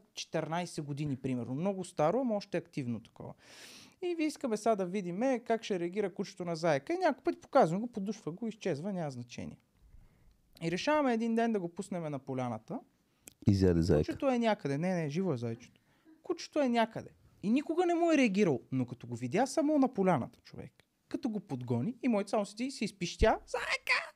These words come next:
Speaker 1: И, и няма какво да направиш. То заек, кучето, абсурд да го хване. Разбираш ли? Той тича с четиридесет, примерно. Куче, което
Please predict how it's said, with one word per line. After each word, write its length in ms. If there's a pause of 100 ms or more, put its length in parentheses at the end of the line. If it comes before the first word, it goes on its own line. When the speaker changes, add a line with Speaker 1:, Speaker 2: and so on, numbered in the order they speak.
(160)
Speaker 1:
И, 160 (280)
и 60
няма 180
какво 160
да 60
направиш. 440 (420)
То 200
заек, 460 (720)
кучето, 460 (140)
абсурд 360
да 80
го 100
хване. 380 (120)
Разбираш 400
ли? 160
Той 160
тича 300
с 40
четиридесет, 640
примерно. 340 (1900)
Куче, 320
което 480